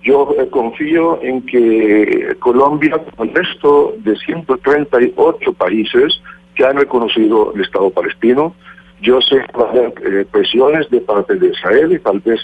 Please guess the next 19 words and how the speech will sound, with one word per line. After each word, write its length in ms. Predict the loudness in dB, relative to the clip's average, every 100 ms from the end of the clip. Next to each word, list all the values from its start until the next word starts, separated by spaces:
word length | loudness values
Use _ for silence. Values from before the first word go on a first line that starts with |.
| -2
de 120 | 0
algún, 480 | 0 0 0 -2 -4 -12 -20 -10 -2 0
eh, 240 | 2 2 2 0
aliado 380 | 2 2 2 -2
cercano 500 | -4 -4 -2 -2 -2
de 100 | -2
Israel, 440 | 0 0 0 -2 -8 _ _ _ _ _
eh, 320 | -2 -2 -2 -4
va 60 | -4
a 60 |
haber 420 | 0 -2 -2 -4
enojo 460 | -2 0 0 0 -2
de 120 | -4
parte 540 | -2 -4 -4 -2 -2 -4 _ _ _ -4
de 120 | 0
la 200 | 2 0
embajada 520 | -2 -2 -2 -2 -2
de 100 | 0
Israel 540 | -2 0 2 2 0